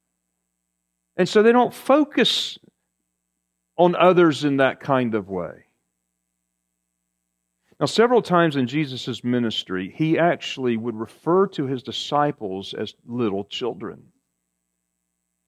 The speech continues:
In that time when he takes them up into the upper room and he's preparing them for their greatest crisis in life in what we call the upper room discourse from John chapter thirteen to John seventeen, he begins teaching them about the Trinity.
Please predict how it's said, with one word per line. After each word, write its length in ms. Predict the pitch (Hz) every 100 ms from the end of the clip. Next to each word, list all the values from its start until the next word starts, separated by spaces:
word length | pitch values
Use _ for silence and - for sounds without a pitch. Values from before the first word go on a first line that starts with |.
| _ _ _ _ -
In 100 | 156
that 180 | 160 -
time 420 | 175 175 180 175
when 120 | 156
he 160 | 160 156
takes 320 | 175 170 -
them 180 | 156 151
up 240 | 170 170
into 240 | 151 -
the 140 | 147 151
upper 240 | 151 156
room 360 | 139 156 180 175
and 60 |
he's 100 | 143
preparing 480 | - 139 170 165 160
them 140 | 156 170
for 140 | 165
their 100 | 139
greatest 460 | 120 143 170 170 -
crisis 540 | 160 156 156 156 -
in 120 | 135
life 360 | 127 139 170 160
in 100 | 131
what 160 | 139
we 100 | 135
call 200 | 143 151
the 120 | 139 147
upper 160 | 147
room 160 | 147 135
discourse 600 | 139 156 - 156 175 175
from 160 | 113
John 300 | 98 139 147
chapter 340 | 143 156 - 139
thirteen 520 | 143 147 - 156 165
to 60 | 120
John 360 | 98 123 131
seventeen, 760 | 123 - 143 147 139 156 165 190 _ - _
he 60 | 170
begins 400 | 151 170 165 -
teaching 420 | 202 196 - 143
them 180 | 139 143
about 380 | 123 156 160
the 80 | 156
Trinity. 800 | 151 - 185 175 147 - 120